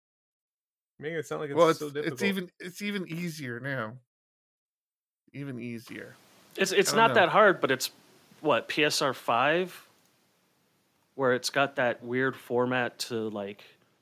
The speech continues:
Speaker 3: support multiple events resulting from execution. I j-,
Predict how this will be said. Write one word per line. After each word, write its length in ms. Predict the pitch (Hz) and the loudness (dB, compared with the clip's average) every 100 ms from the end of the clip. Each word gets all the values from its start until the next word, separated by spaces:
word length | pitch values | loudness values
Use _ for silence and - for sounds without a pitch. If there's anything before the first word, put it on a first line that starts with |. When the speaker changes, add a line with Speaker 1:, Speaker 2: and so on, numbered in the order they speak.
| _ _ _ _ _ _ _ _ _ _ | _ _ _ _ _ _ _ _ _ _
Speaker 3:
support 540 | - 123 - 127 120 | -16 -12 0 0 0
multiple 640 | 113 117 120 120 135 120 110 | -6 -4 -4 -4 -4 -2 -2
events 720 | 110 110 113 117 - - - | -6 -4 -2 -2 -6 -8 -10
resulting 540 | 113 113 120 - 120 | -10 -2 -2 -2 -8
from 220 | 113 135 113 | -6 -6 -6
execution. 720 | 107 - - 113 - 127 131 | -8 -12 -12 -10 -8 -8 -8
I 100 | 107 | -8
j-, 160 | 113 101 | -8 -10